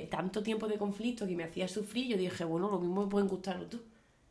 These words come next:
Y entonces sentí una calma dentro de mí y digo, "Bueno, pues ya está, pues será que me gustan los dos, pues ya aceptar mi destino".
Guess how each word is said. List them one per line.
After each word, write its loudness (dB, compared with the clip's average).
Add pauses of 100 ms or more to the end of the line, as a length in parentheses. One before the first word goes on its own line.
(280)
Y 6
entonces 8
sentí 0
una 4
calma 8
dentro 2
de 2
mí 4
y 4
digo, 4
"Bueno, 2
pues 0
ya 0
está, -4
pues -4
será 2
que 0
me -2
gustan -2
los 4
dos, 6
pues 6
ya 12
aceptar 4
mi 2
destino". 0